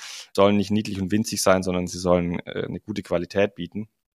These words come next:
Das muss man auch definieren, was ist eine gute Qualität. Also nur, nur weil was klein und winzig ist, heißt das noch lange nicht, dass ich mich als Minimalist outen darf oder irgendwie in der Suffizienzdebatte irgendwie den höchsten Hut aufhabe. Äh, deswegen, ich bin grundsätzlich Fan davon,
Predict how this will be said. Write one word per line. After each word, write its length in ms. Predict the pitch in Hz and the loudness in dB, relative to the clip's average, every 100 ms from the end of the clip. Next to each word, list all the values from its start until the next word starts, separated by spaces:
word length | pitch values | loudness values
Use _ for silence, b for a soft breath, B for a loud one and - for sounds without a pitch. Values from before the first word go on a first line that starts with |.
| - | -8
Das 140 | 101 | 2
muss 120 | 131 | 4
man 120 | 120 107 | 6 6
auch 100 | 107 | 6
definieren, 440 | 120 113 120 123 | 6 6 8 8
was 120 | 95 | 6
ist 180 | 113 - | 4 0
eine 80 | 92 | -2
gute 200 | 92 87 | -2 -4
Qualität. 540 | 85 80 - 90 98 | 0 -2 0 0 0
Also 140 | 92 90 | 0 -2
nur, 240 | 95 101 | -2 -2
nur 300 | 107 95 101 | -4 -2 2
weil 120 | 101 | 4
was 220 | 92 - | 4 0
klein 220 | - 92 98 | 0 2 2
und 120 | 92 | 0
winzig 280 | 104 - 104 | -2 -4 -4
ist, 100 | 101 | 0
heißt 200 | 98 104 | 0 0
das 80 | |
noch 80 | 98 | -2
lange 240 | 90 95 101 | 0 2 0
nicht, 180 | 98 | -2
dass 140 | - 95 | -4 -6
ich 100 | 95 | -6
mich 160 | 92 | -4
als 240 | 85 92 - B B | -2 -2 -6 B B
Minimalist 680 | 98 110 101 92 120 - - | 0 2 4 4 2 0 4
outen 380 | 95 - 92 | 4 4 -2
darf 360 | 87 85 101 - | 0 4 4 4
oder 200 | 98 95 | 0 0
irgendwie 640 | 101 98 92 78 87 90 82 - - - | 0 -4 -6 -8 -8 -8 -8 -10 -12 -10
in 80 | 98 | -4
der 100 | 95 | -4
Suffizienzdebatte 1040 | 101 - - 98 110 - - - 104 - | -4 -8 0 0 2 -2 -2 4 4 6
irgendwie 420 | 117 113 101 104 98 | 4 4 0 -2 -4
den 200 | 101 98 | -2 2
höchsten 340 | 113 - 104 | 2 2 -2
Hut 180 | 139 170 | 0 2
aufhabe. 560 | 101 95 98 95 123 - B B B B B _ _ | 2 4 2 2 0 -6 B B B B B _ _
Äh, 220 | - 104 101 | 0 2 2
deswegen, 340 | 107 135 131 | 4 4 4
ich 100 | 120 | 2
bin 220 | 139 127 | 2 2
grundsätzlich 480 | - 151 147 - 107 | 4 4 4 2 2
Fan 180 | 127 127 | 2 4
davon, 440 | 127 - 110 110 | 2 2 0 -2